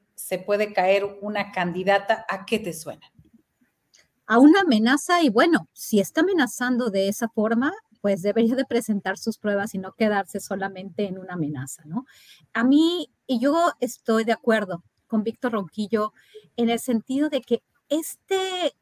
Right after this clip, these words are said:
Speaker 2: este, esta cuestión es muy delicada. Aquí pareciera ser que, eh, desde, desde Palacio Nacional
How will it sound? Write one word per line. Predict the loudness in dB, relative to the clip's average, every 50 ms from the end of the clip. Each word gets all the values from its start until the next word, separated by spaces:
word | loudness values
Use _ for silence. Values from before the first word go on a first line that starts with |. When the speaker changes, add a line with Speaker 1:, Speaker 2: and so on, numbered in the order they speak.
| _ _ -4
Speaker 2:
este, | -4 -4 -4 -6 -8 _ _ _
esta | -6 -6 -6 -6 -4
cuestión | -2 -4 -4 -2 -2 -2 0
es | 0 -2 0
muy | 0 0 2
delicada. | 0 0 -2 -4 -4 -4 -4 -2 -4 -8 -12 _ _ _ _ _ -20 -20 _ _ _ _ _ _ -4
Aquí | -2 0 0 2
pareciera | 2 2 2 2 0 -2 0 0 2 2 0 -2
ser | -4 -2 -2 0 0 -2 -4 _ _ _ _ _
que, | _ 0 0 0 0 -2 -4 -2 -2 -2 -2 -2 -4 -4 -6 -6 -8 -12 -8 0
eh, | 2 2 4 4 2 0 -2 -2 -2 -4 -4 -4 -6 -6 -6 -4
desde, | -2 -2 -2 -4 -4 -2 0 0 2 0 -2 -4 -6 -8 -12 -16 -14 -2
desde | 2 2 2 2 2 -2 -2 0 0 0 0 0 -2 -2 -2
Palacio | 0 2 2 2 2 0
Nacional | 0 0 -2 -4 -6 -6 -4 -4 -2 0 0 0 0 -2 -4